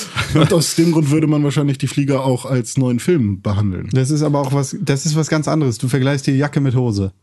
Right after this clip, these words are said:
Speaker 2: Nee, finde ich gar nicht.
Speaker 3: Doch, äh, da gibt's nichts zu finden. Der Film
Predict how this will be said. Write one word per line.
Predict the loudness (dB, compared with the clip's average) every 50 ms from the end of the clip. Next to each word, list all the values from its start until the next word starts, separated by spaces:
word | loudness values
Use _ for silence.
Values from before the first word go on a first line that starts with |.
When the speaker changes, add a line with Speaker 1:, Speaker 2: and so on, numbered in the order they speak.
| _ -4
Speaker 2:
Nee, | -2 0 0 2 0
finde | 0 0 0 0 0
ich | -2 -2
gar | -4 -4 -2 -2
nicht. | -2 -2 -2 0 0
Speaker 3:
Doch, | 0 0 0
äh, | 0 0 0
da | 2 2 2 4
gibt's | 2 2 2 2
nichts | 0 0 0
zu | -4 -4
finden. | 0 2 2 2 2 2 0 0 0 -2 -4 -10 _ _ _ _ 0
Der | 0 0 0
Film | 2 2 2 4 4 4 2 0 -2